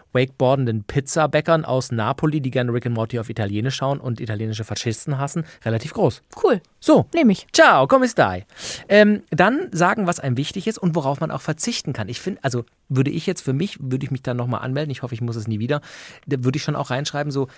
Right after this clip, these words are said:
Speaker 1: ganz ehrlich, langes Rumgelaber finde ich nervig, ähm,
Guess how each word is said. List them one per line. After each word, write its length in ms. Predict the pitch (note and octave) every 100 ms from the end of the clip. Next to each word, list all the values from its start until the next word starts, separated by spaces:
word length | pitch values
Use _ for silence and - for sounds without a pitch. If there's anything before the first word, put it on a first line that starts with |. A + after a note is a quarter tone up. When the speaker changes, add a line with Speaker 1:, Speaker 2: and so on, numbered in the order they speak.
| - _ -
Speaker 1:
ganz 180 | C#3+ C3+
ehrlich, 380 | D#3+ E3 E3 -
langes 380 | B2 D3+ C#3
Rumgelaber 640 | D3 F3+ F3 D3 D#3+ E3 D#3+ _ _ -
finde 300 | - - C#3+
ich 100 | C#3
nervig, 540 | D#3 E3 F3+ F#3 F3 - - _ -
ähm, 420 | C3+ C3 B2+ B2